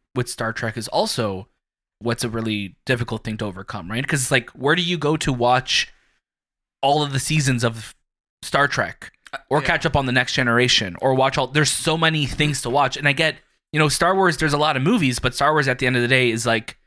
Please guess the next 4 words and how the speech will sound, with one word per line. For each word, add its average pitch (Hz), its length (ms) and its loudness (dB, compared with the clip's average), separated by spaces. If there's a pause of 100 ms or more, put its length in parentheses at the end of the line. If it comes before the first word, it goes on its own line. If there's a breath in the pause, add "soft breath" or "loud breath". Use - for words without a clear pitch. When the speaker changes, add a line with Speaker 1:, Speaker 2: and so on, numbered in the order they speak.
(320)
Speaker 1:
twelve 131 280 0
movies. 101 460 -6 (280)
Speaker 2:
Yeah. 135 140 -8 (360)
Speaker 1:
Right? 120 360 0